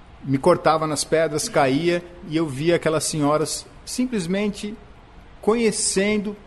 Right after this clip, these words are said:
sabendo ler aquele ambiente, sabendo ler as marés, as correntes, as ondas do local, os ventos, e saindo com absoluta elegância do mar. Então, essa história me mostrou que a força, a nossa,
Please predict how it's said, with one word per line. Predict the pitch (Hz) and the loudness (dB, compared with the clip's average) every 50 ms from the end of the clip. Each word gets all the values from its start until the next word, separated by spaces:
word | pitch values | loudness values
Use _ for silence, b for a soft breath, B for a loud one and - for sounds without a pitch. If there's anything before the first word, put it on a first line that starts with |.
| - - | -18 -14
sabendo | - - - 185 170 170 202 214 202 208 196 | -8 -4 -2 -2 0 2 2 2 2 2 0
ler | 170 160 175 190 202 202 | 0 4 4 6 6 4
aquele | 190 190 - 165 165 | 2 0 -2 -2 -2
ambiente, | 165 156 131 131 139 147 160 175 165 - | -2 -2 0 2 2 2 0 -2 -4 -2
sabendo | - 156 147 156 175 175 165 160 | -2 -2 0 -2 -2 -2 -2 -2
ler | 147 147 156 165 175 185 180 | 0 0 0 2 2 2 2
as | 160 160 139 127 | 2 2 0 0
marés, | 139 135 123 117 135 147 160 170 160 139 | 0 0 2 2 0 0 0 0 -2 -2
as | 131 - | -4 -4
correntes, | - - 139 113 117 135 156 170 175 147 - - | -2 -2 0 0 0 0 -2 -4 -6 -6 -6 -4
as | 131 113 107 104 120 | -2 -2 -2 0 0
ondas | 135 156 165 170 160 135 123 117 | 0 0 -2 -2 -4 -6 -6 -6
do | 117 117 120 | -6 -6 -4
local, | 120 113 - - - 139 151 160 156 147 | -4 -4 -4 -4 -2 -2 -2 0 -2 -2
os | 127 107 | -2 -4
ventos, | 104 104 127 139 156 170 175 160 - 180 170 - - - - b b b b b b b | -4 -2 -2 -2 0 -2 -4 -8 -10 -12 -14 -14 -14 -16 -18 b b b b b b b
e | 185 | -6
saindo | - - 196 190 196 196 | -4 -2 -2 -2 -2 -2
com | 185 196 | 0 -2
absoluta | 190 185 - - 185 180 185 190 185 185 | -2 -2 -2 -2 0 0 0 0 0 0
elegância | 185 185 165 156 156 170 160 - 180 | 0 0 0 0 -2 -2 -2 -4 -6
do | 175 180 | -6 -4
mar. | 165 139 120 117 123 | -4 -2 -2 0 0
Então, | 127 127 - 175 185 180 - B B B B B B B B B - - - | -2 0 0 0 -2 -2 -6 B B B B B B B B B -20 -12 -6
essa | - 175 190 190 - | -4 -2 -2 -2 -2
história | 175 - - - 175 180 180 175 | -4 -2 0 4 4 4 4 4
me | 175 | 0
mostrou | 165 160 151 135 - - - - 175 185 180 | -2 -2 -2 -2 -2 -6 -6 -4 -4 -4 -2
que | 180 - 180 180 175 175 - - - - - - - - | -4 -4 -6 -6 -6 -8 -12 -20 -20 -20 -20 -20 -10 -6
a | 143 135 | -6 -6
força, | - - - - 147 180 196 196 - - - - 113 101 | -6 -6 -6 0 4 4 4 4 2 -2 -4 -4 -4 -4
a | 117 120 | -2 -2
nossa, | 131 147 160 180 165 - - 151 135 113 | -2 0 0 -2 -2 -2 -2 -2 -2 -4